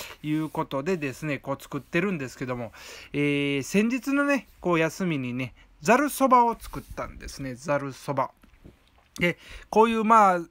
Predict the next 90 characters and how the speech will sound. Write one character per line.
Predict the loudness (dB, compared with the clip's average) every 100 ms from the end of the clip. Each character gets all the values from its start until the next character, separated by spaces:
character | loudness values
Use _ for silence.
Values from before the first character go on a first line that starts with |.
| _ _ _ -14 -4
ち |
ょ | 2
っ |
と | 4
暑 | 2 2
く | -2
な | -2
っ |
て | -4
き | -6
た | 0 0 -2
季 | -14 -4
節 | -2 -2 -2
な | -4
ん |
で、 | -2
い | 0
ろ | 2
い | 2
ろ | -2
ね、 | -4 -8 -16 -16 -4
こ | 0 0 0
う、 | -2
そ |
う、 | -2
ざ | 2 2
る |
そ | 2 2
ば | 2
で | 2
あ |
っ | 0
た | 0
り、 | 0
冷 | 2 0
麺 | -2 -6
で |
あ | -8
っ |
た | -4 -4
り |
と | -4 -6
い |
う |
の | -4
も | -4
こ | -4 -6
う | -6
作 | -8
っ | -10
て | -4 -4
い |
こ | 0 -2
う |
と | -4 -12 -12 -16 -14 -6
い |
う | -6
ふ | -4
う |
に | -8 -4
考 | -2 0
え | 0
て | -2 -6
ね、 | -6
こ | -6 -10
う |
作 | -10 -12
っ |
て | -14 -4 -2
る | -2
ん | -4 -6
で | -8
す | -10 -10
け | -2 -2
ど | -2
も | -8
で | -10 -12
す | -6
ね、 | -6 -6 -12 -20 -14
そ | -4
の | -2
ざ | 4 4
る | 4
そ | 0 4
ば、 | 6 4 2
え |
ー、 | -4 -4 -4 -6 -6 -6 -6
だ | -4
か | 0
ら、 | 2 0